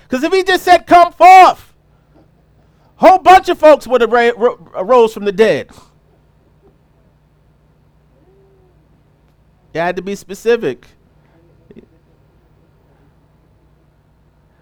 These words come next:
"Bound hand and foot with grave's clothes, and his face was bound with a napkin. Jesus said unto hi-, unto them, 'Loose him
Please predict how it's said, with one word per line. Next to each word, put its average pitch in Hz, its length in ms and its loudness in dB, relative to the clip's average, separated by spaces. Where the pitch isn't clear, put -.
"Bound 339 360 -2
hand 349 280 -2
and 349 140 -6
foot - 260 -4
with 277 260 -8
grave's 330 400 0
clothes, 214 560 -4
and 214 140 -4
his 226 140 -2
face 294 360 -2
was 240 160 -10
bound 262 400 -4
with 240 140 -4
a 233 80 -6
napkin. 220 600 -10
Jesus 247 380 -10
said 233 160 -4
unto 214 260 -4
hi-, 226 240 -4
unto 196 240 -6
them, 196 200 -4
'Loose 240 400 -8
him 135 400 -8